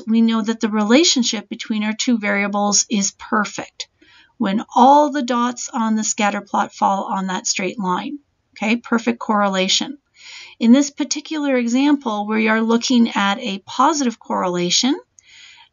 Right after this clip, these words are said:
and that is shown by the fact that as we increase values of x, what's happening to y? Well, y is increasing, right? So as x increases, so does y.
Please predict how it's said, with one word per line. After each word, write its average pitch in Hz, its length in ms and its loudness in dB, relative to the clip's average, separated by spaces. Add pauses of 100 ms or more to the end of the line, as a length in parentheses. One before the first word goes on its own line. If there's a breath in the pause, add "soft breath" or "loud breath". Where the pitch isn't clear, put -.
and 233 480 2 (160)
that 247 400 -2
is 254 160 -2
shown 214 400 -2
by 202 140 0
the 220 120 -4
fact 208 440 0
that 208 240 -6
as 208 260 -6
we 247 160 2
increase 254 760 0 (100)
values 214 480 0
of 202 160 -4
x, 269 500 2 (440 soft breath)
what's 240 260 0
happening 233 500 0
to 214 140 -6
y? 254 420 -4
Well, 220 240 -2
y 220 240 0
is 277 220 0
increasing, 208 680 -8
right? 247 280 -2 (540 soft breath)
So 220 260 -2
as 208 320 -4
x 240 380 0
increases, 226 1000 -4
so 208 460 -2
does 190 400 -4
y. 190 400 0